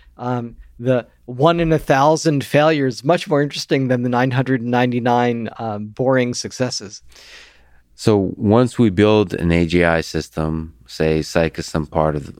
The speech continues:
Speaker 2: uh, some part of it, and, um, say it's very possible that you would be one of the first people that can sit down in the room, let's say with her, and have a conversation, what would you ask her?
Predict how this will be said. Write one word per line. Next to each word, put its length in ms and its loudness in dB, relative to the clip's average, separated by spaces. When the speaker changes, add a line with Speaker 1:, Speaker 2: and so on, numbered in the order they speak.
Speaker 2:
uh, 220 -2
some 220 -2
part 260 0
of 100 -4
it, 200 -2
and, 420 0
um, 640 2
say 640 0
it's 120 -20
very 200 0
possible 720 0
that 140 0
you 180 0
would 160 0
be 300 2
one 200 0
of 80 -4
the 60 -14
first 440 -4
people 480 -2
that 120 -4
can 140 -12
sit 240 -6
down 260 2
in 40 0
the 100 0
room, 440 0
let's 120 -14
say 220 0
with 200 -2
her, 460 0
and 120 -6
have 140 0
a 60 -4
conversation, 800 -2
what 280 2
would 140 0
you 120 2
ask 320 -4
her? 180 -8